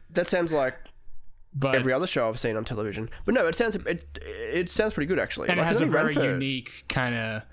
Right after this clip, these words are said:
Speaker 2: style of, uh, of dialogue and writing to it.
Speaker 1: Interesting, 'cause it's a H B O show, and
Speaker 2: Mm.
Speaker 1: H B O seem to put out some quality shows.
Speaker 2: Yeah. Like,
Speaker 1: What would
Speaker 2: uh,
Speaker 1: mm.
Speaker 2: ano-, s-, s-, like, uh, Game of Thrones. It's another show.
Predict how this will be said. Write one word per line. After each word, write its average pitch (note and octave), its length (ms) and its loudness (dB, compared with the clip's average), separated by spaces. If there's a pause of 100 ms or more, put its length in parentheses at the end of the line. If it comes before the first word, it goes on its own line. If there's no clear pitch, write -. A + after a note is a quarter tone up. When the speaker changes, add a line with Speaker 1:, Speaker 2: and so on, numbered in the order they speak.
(140)
Speaker 2:
style C3+ 520 0
of, A#2 180 -4
uh, G#2+ 320 -4
of A2+ 140 -4
dialogue A2 600 -2
and G#2+ 120 -4
writing G#2+ 380 -4
to G2+ 200 -6
it. G#2+ 140 -6 (760)
Speaker 1:
Interesting, F3+ 520 -4
'cause E3 120 -2
it's F#3 100 -2
a G#3 100 2
H C4+ 160 -2
B D3 80 2
O D3 120 4
show, B2+ 280 -2 (160)
and C#3+ 320 2
Speaker 2:
Mm. D3 160 2
Speaker 1:
H F3+ 160 0
B C3+ 120 0
O B2 300 0
seem A#2 260 -2
to A2+ 60 -8
put A#2 200 0
out F2 220 -2 (540)
some - 180 0
quality G#2 260 0
shows. - 440 -6 (220)
Speaker 2:
Yeah. B2 300 -2 (1500)
Like, A2+ 320 -2
Speaker 1:
What - 120 0
would G#2 180 4
Speaker 2:
uh, A2+ 200 -4 (200)
Speaker 1:
mm. D3+ 100 2
Speaker 2:
ano-, C3 260 0
s-, - 220 -6
s-, - 220 -8
like, A2+ 320 -4
uh, G#2+ 140 -2
Game B2+ 260 0
of B2 80 -4
Thrones. D#3 500 -2
It's - 140 -8
another B2 180 0
show. A2+ 320 -4